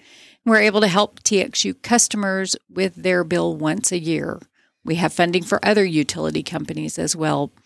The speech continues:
but certainly electric assistance is high on the list of needs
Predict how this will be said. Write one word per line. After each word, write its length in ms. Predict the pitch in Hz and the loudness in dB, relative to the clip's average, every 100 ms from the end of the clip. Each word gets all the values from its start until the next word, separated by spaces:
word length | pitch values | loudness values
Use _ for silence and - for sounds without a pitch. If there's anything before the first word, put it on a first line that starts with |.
| _ _ - | _ _ -6
but 340 | 156 165 - | 0 0 0
certainly 720 | - 233 226 160 143 147 - - | -2 0 0 0 0 0 -2 -2
electric 640 | 160 175 185 - 165 175 | 0 0 0 -2 -6 -4
assistance 760 | 165 - 175 - 151 160 - - - | -4 -2 -2 -2 -6 -6 -10 -12 -2
is 340 | 156 151 143 - _ _ _ - | 0 2 0 -4 _ _ _ -12
high 380 | 185 175 175 165 | -2 2 2 4
on 200 | 165 165 | 2 2
the 80 | |
list 400 | 156 160 156 - - | 2 2 2 0 -2
of 160 | 151 | 0
needs 500 | 165 160 160 156 - | 2 2 2 -2 -4